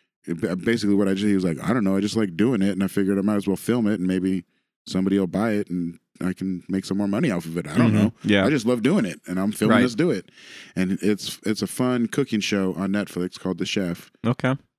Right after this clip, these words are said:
Speaker 1: That,
Speaker 2: I think
Speaker 1: uh,
Speaker 2: I, I've seen the, the,
Speaker 1: that's
Speaker 2: the
Speaker 1: new.
Speaker 2: I think it's new, yeah.
Speaker 1: Yeah. And it's hella real, and they cuss, but then, like,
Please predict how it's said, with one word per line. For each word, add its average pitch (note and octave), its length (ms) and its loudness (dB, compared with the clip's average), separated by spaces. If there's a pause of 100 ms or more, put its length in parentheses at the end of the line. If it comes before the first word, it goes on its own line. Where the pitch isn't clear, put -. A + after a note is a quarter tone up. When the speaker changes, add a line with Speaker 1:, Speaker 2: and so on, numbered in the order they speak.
(220)
Speaker 1:
That, F2+ 160 0
Speaker 2:
I B2+ 60 6
think G#3 220 4
Speaker 1:
uh, G3 60 4
Speaker 2:
I, C3+ 320 2
I've A2+ 180 2
seen B2+ 360 2
the, G#2 100 2
the, G2 440 2
Speaker 1:
that's A2 260 2
Speaker 2:
the A2 40 6
Speaker 1:
new. G2+ 380 0 (160)
Speaker 2:
I A2+ 60 2
think C3+ 100 4
it's A2+ 100 0
new, G2 300 2
yeah. F2 200 -2
Speaker 1:
Yeah. F2+ 240 0 (160)
And F#2+ 600 0 (840)
it's F#2+ 140 -2
hella A2 240 2
real, G#2+ 280 2
and G#2 100 -2
they F#2 100 0
cuss, G#2+ 340 -2
but G2 180 -4
then, F#2+ 180 0
like, F2 340 -2